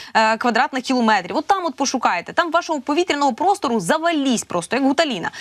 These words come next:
Чого ж ви постійно лізете в наш повітряний простір і в міжнародний повітряний простір? Сидіть собі там тихенько. Е, Абкірасініний, значить, е, безпілотник Сполучених Штатів впав у Чорне море.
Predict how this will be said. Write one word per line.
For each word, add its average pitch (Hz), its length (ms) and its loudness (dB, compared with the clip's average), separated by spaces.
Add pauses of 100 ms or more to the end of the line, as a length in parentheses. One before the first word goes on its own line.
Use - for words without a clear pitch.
(300)
Чого 254 280 0
ж 349 80 -2
ви 339 80 2
постійно 339 380 0
лізете 285 300 2
в 190 120 -4
наш 254 220 0
повітряний 165 400 -6
простір 185 320 -2
і 359 60 2
в 330 60 0
міжнародний 277 580 0
повітряний 170 460 -4
простір? - 380 -6 (200)
Сидіть 494 280 0
собі 311 140 -2
там 269 140 0
тихенько. - 420 -6 (340)
Е, - 40 0 (260)
Абкірасініний, 269 1000 0
значить, 180 460 -2
е, 185 160 2
безпілотник 202 640 -2
Сполучених 185 420 -2
Штатів 349 420 -4
впав 214 460 -2
у 196 260 -6
Чорне - 380 -2
море. 330 280 2